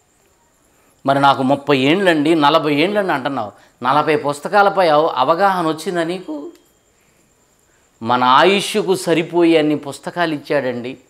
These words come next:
కానీ వాటిని చదవటం లేదు. ఒక్క ముక్క కూడా క్రైస్తవులు చెప్పే పరిస్థితుల్లో లేరండి. ఇరవై ఏండ్లు, ముప్పై ఏండ్ల నుండి మందిరాలకు వెళుతున్నారే కానీ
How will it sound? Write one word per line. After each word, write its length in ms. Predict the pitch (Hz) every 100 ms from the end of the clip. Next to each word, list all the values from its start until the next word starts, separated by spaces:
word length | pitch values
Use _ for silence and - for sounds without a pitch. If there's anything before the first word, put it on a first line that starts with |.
| _ _ _ _ _ _ -
కానీ 240 | 123 127
వాటిని 340 | 120 110 113
చదవటం 600 | 110 110 104 104 101 101
లేదు. 160 | 95 101 _ _ _ _ _ _ _ _ -
ఒక్క 300 | 147 160 -
ముక్క 400 | 165 151 170 -
కూడా 280 | 240 254 262
క్రైస్తవులు 500 | 254 208 202 214 202
చెప్పే 340 | 202 180 185
పరిస్థితుల్లో 640 | 160 156 160 190 156 165 147
లేరండి. 440 | 135 120 104 101 - - _ 107
ఇరవై 360 | 131 170 214
ఏండ్లు, 380 | 220 220 208 180
ముప్పై 420 | 151 156 151 233
ఏండ్ల 280 | 220 226 233
నుండి 300 | 226 226 208
మందిరాలకు 640 | 165 170 220 226 220 196
వెళుతున్నారే 720 | 170 170 208 254 269 277 269
కానీ 360 | 233 214 196